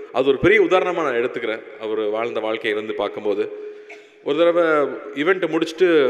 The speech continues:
ட்ரெயின்ல திரும்பி வந்துட்டு இருந்திருக்காங்க மதுரையிலேருந்து. வந்ததுக்கு அப்புறம் தான் தெரிஞ்சிருக்கு யாருமே சாப்பிடலன்னு. ட்ரெயினை நிப்பாட்டுன்னு சொல்லி நிப்பாட்டி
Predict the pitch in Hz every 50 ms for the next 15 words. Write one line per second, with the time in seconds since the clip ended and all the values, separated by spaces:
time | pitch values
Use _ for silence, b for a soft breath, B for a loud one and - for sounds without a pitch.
0 | 117 110 - 104 127 151 160 190 180 156 - - 160 165 170 160 139 139 156 165
1 | 147 143 139 127 120 123 117 117 113 120 120 135 143 135 131 123 117 107 120 135
2 | 156 - - - - - 110 117 143 175 202 233 233 240 214 208 - 208 202 214
3 | 226 208 196 185 180 185 185 175 180 185 151 147 156 165 165 170 160 - 151 143
4 | 143 147 143 139 123 110 107 110 127 - - B B B B B B B B B
5 | B - - 165 202 247 262 262 240 185 175 202 196 - - 277 269 254 - 240
6 | 233 240 233 - 214 196 180 156 156 170 - - - - 240 214 185 156 - 160